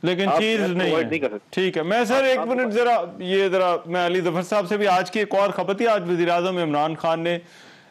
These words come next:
Speaker 1: इजलास में साबिक वजीर आजम नवाज शरीफ के हवाले से भी बात की, उन्होंने कहा वो कैसे आ सकते हैं। मैं ये चाहता हूँ जरा अली जफर साहब ये briefly जरा comment आप इस पे दे दें। आज Prime Minister ने भी कहा है कि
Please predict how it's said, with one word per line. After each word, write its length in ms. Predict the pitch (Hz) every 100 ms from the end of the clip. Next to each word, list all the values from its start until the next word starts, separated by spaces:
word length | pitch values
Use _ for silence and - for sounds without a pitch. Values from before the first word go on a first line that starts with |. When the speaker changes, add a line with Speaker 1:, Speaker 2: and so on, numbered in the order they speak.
| -
Speaker 1:
इजलास 600 | 143 131 139 156 175 -
में 360 | 165 170 175 170
साबिक 400 | 156 151 185 180
वजीर 220 | 151 143
आजम 220 | 147 170
नवाज 300 | 180 135 143
शरीफ 280 | 147 165 156
के 60 | 160
हवाले 320 | 131 127 131
से 100 | 127
भी 100 | 127
बात 280 | 110 107 110
की, 100 | 139
उन्होंने 140 | 139
कहा 120 | 147 170
वो 120 | 175
कैसे 380 | 170 175 175 196
आ 140 | 147
सकते 340 | 135 147 -
हैं। 200 | 135 127 120 - - -
मैं 160 | 170 202
ये 120 | 208
चाहता 300 | 202 190 220
हूँ 100 | 208
जरा 140 | 202
अली 180 | 190 202
जफर 220 | 202 202
साहब 240 | 180 226 208
ये 80 |
briefly 420 | 175 151 165 196 196
जरा 140 | 185
comment 560 | 180 156 165 175 165 160
आप 260 | 147 151
इस 100 | 156
पे 140 | - 156
दे 180 | 135
दें। 120 | 135 165
आज 240 | - 151
Prime 320 | 131 147 139
Minister 340 | 139 131 - 151
ने 120 | 147
भी 120 | 143
कहा 240 | - 131
है 80 | 135
कि 360 | 135 135 131